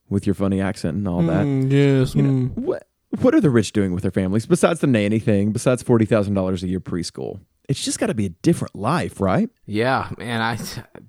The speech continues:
Speaker 2: I don't know. I, gold-plated diapers? What do you think? <laughs>
Speaker 1: Would that work?
Speaker 2: <laughs> I, well, it's probably flakes, you know, like gold flakes. The, the plate thing, may-, they, they have, they have to be pliable, I would assume, right? I mean,
Speaker 1: Are,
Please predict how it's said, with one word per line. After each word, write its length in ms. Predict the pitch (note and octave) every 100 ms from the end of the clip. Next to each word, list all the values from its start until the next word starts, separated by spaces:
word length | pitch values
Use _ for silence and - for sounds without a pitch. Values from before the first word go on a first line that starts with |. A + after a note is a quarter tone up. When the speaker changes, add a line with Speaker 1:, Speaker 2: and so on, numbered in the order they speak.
| -
Speaker 2:
I 160 | -
don't 120 | G#2 A2
know. 240 | B2 A2+
I, 180 | G2+ G2 F#2+
gold-plated 580 | - A#2 B2 - A#2+ A#2
diapers? 800 | G#2 A2 A#2 D3+ D3 - - - - -
What 140 | A#2
do 60 | A#2+
you 80 |
think? 380 | B2 - G2+ - - - - - - C6+ G4
<laughs> 100 | A#3 - _ _ _ _ C#3+ - D#3+ D3 - _ _ _ _ _ _ - E3 - B3 B3 F3+
Speaker 1:
Would 140 | C#3+ C#3+
that 140 | G3
work? 420 | C3 B2 - - - _
Speaker 2:
<laughs> 120 | _
I, 720 | - - F#3+ - - D#3 C#3 -
well, 300 | D#3 D#3 D3
it's 120 | C3
probably 260 | - D3+ A#2+
flakes, 580 | - A2+ E2+ - - -
you 160 | G#2 G#2
know, 80 |
like 180 | G2 F#2
gold 240 | G#2 F#2+ F#2
flakes. 380 | - F#2 F2 -
The, 120 | G#2 G#2 -
the 120 | C#3
plate 400 | A#2 C#3+ C#3+ -
thing, 260 | B2+ A2+ A2
may-, 160 | A2
they, 200 | A2 A#2
they 220 | A#2+ F#2+ G#2
have, 120 | - C3
they 60 |
have 120 | D3
to 60 | -
be 80 | C3+
pliable, 540 | - G2+ C#3 G#2+ F2
I 100 | F#2
would 120 | G2 F2+
assume, 400 | - A#2+ G2+ E2+
right? 240 | E2+ F#2+
I 40 | F2+
mean, 220 | E2+ G#2 _ _ -
Speaker 1:
Are, 140 | B2